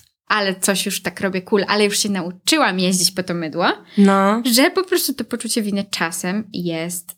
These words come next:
Speaker 1: no, zżerające totalnie od środka.
Speaker 2: Tak, tak, tak. I jakby to jest kolejny aspekt dyskomfortu, który właśnie chciałyśmy poruszyć, że o ile czasem fajnie jest go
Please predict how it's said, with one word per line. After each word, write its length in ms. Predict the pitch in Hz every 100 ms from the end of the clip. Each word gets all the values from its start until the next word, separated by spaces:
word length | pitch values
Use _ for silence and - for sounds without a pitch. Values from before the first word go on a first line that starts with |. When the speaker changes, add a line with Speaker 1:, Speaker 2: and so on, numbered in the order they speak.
| _
Speaker 1:
no, 340 | 208 208 220
zżerające 640 | 233 247 277 359 392 381 330
totalnie 360 | 302 302 285
od 100 | 277
środka. 420 | - 285 - 208 -
Speaker 2:
Tak, 460 | 208 202 196 - _ _
tak, 380 | 208 196 190 - -
tak. 280 | 202 190
I 120 | - 208
jakby 240 | 208 202
to 80 | 214
jest 100 | 208
kolejny 380 | 208 208 202 208
aspekt 280 | 196 202
dyskomfortu, 680 | 196 196 202 196 196 185 196
który 300 | 190 - 190
właśnie 320 | 185 190 190
chciałyśmy 380 | 190 196 185 190
poruszyć, 480 | 185 185 180 190 190
że 720 | 185 170 180 180 180 180 185 - - - - _
o 100 | -
ile 220 | 220 208
czasem 260 | 196 190 185
fajnie 240 | 185 180
jest 160 | 185 180
go 140 | 190